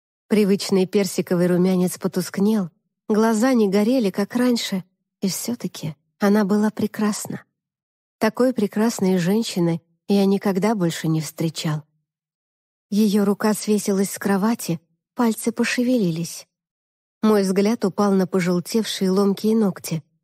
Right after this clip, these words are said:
потом поднялся до исхудавшего плеча и, наконец, остановился на глазах. Слегка приподняв веки, она дала понять, что видит меня. Я очень любил эту её черту.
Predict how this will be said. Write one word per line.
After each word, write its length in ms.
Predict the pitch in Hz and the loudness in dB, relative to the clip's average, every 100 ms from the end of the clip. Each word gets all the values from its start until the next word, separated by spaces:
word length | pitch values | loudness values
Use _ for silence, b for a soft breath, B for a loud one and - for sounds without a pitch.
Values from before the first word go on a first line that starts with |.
| _ | _
потом 280 | - 262 311 | -4 -2 -2
поднялся 600 | 269 196 190 202 196 202 | 0 0 2 0 0 -2
до 120 | 175 | 0
исхудавшего 640 | 190 - 202 202 180 196 180 | 0 -2 -2 -2 -2 -2 -2
плеча 480 | 180 185 - 240 240 _ _ _ | -2 -4 -2 -4 -4 _ _ _
и, 60 | 220 | 0
наконец, 540 | 214 208 214 240 247 | 0 0 0 0 -2
остановился 720 | 190 - 196 196 190 208 - 202 | -6 -2 0 0 0 -2 -2 -2
на 120 | 202 | 0
глазах. 580 | 190 208 190 151 143 _ _ _ _ _ _ _ _ | 0 -2 -2 -4 -6 _ _ _ _ _ _ _ _
Слегка 500 | - 190 185 - 185 | -6 -2 -2 -2 -4
приподняв 600 | - 180 185 170 175 165 | -2 -2 0 0 0 -2
веки, 420 | 170 226 - 160 - _ _ - | -2 -2 -2 -6 -8 _ _ -4
она 240 | 226 233 | 0 2
дала 340 | 214 220 226 233 | 2 0 0 0
понять, 420 | 190 202 226 262 | 0 0 0 -2
что 180 | - 254 | -4 -2
видит 420 | 247 220 170 - | -2 -2 -2 -2
меня. 380 | 175 190 156 147 _ _ _ _ _ _ _ | 0 0 -2 -4 _ _ _ _ _ _ _
Я 200 | 220 214 | 0 0
очень 280 | 214 - 214 | 0 0 0
любил 320 | 208 196 233 196 | 2 2 2 0
эту 220 | 175 175 | 0 -2
её 300 | 170 165 165 | 0 0 -2
черту. 500 | - 190 - 165 | -2 -6 -6 -8